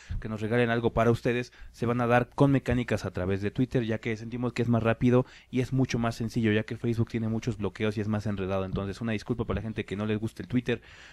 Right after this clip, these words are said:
pero es que para nos-, a nosotros nos facilita mucho la vida hacerlo por Twitter. Entonces, lo vamos a seguir haciendo por ahí. Eh, cada uno de nosotros tiene cuentas personales. Sam es Cinética Sam, con C al inicio. Eh, Adrián es Chovy Adrián, yo soy Chovy S. Rafa, que no puede estar aquí, se disculpa con todos ustedes, Chovy el Rafa y Chovy Gris también.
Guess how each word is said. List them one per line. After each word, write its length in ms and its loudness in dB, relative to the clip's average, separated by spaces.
pero 160 2
es 80 -4
que 80 -8
para 160 0
nos-, 120 -4
a 40 -2
nosotros 240 -2
nos 100 -4
facilita 380 -6
mucho 440 2
la 100 -2
vida 200 2
hacerlo 260 -4
por 160 -6
Twitter. 320 -12
Entonces, 220 -4
lo 60 -4
vamos 160 -4
a 20 -14
seguir 160 -4
haciendo 260 -2
por 140 -8
ahí. 140 -10
Eh, 500 2
cada 100 2
uno 100 2
de 20 2
nosotros 240 -2
tiene 180 -2
cuentas 300 0
personales. 560 -2
Sam 300 0
es 120 0
Cinética 400 0
Sam, 280 2
con 240 -8
C 180 -4
al 80 -2
inicio. 400 0
Eh, 760 8
Adrián 180 2
es 80 0
Chovy 220 4
Adrián, 260 4
yo 80 0
soy 160 0
Chovy 300 2
S. 360 0
Rafa, 300 -2
que 80 0
no 100 4
puede 160 4
estar 200 0
aquí, 220 -4
se 100 -4
disculpa 320 -2
con 100 -4
todos 200 -2
ustedes, 300 -2
Chovy 240 2
el 80 2
Rafa 400 0
y 140 -2
Chovy 300 -2
Gris 240 -6
también. 320 -4